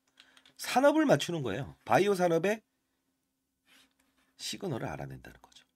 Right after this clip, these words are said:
그러면 최근에 있었던 뭐죠? 의사들의 파업, 의대 정원 숫자를 늘리게 되면 파업을 하겠다. 이게 바로 아,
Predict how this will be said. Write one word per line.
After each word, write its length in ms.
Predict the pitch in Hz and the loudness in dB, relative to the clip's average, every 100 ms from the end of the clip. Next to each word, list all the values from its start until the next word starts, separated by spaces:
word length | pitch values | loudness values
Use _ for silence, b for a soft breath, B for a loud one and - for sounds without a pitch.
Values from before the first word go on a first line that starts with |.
| _ _ _ | _ _ _
그러면 500 | 185 156 98 101 - _ _ | -2 0 0 -4 -6 _ _
최근에 420 | - 247 247 233 | -4 -2 0 2
있었던 560 | 190 156 147 165 202 214 _ | 0 0 0 2 2 0 _
뭐죠? 320 | 95 101 185 - | -6 -4 -4 -2
의사들의 560 | 151 185 208 180 196 | 0 4 4 6 2
파업, 320 | - - 151 - _ _ _ B | 0 -6 -8 -10 _ _ _ B
의대 320 | 139 185 214 | -2 0 2
정원 260 | 196 185 175 | 2 2 2
숫자를 300 | 156 170 160 | 0 0 4
늘리게 260 | 135 123 | 2 2
되면 200 | 117 131 139 | 0 -2 -2
파업을 300 | 220 214 113 | -2 -2 -4
하겠다. 280 | 73 - - B B B | -8 -14 -20 B B B
이게 280 | 165 214 285 | -10 0 2
바로 360 | 262 220 240 285 _ | 6 8 6 0 _
아, 480 | - 98 127 143 71 | 0 4 4 4 0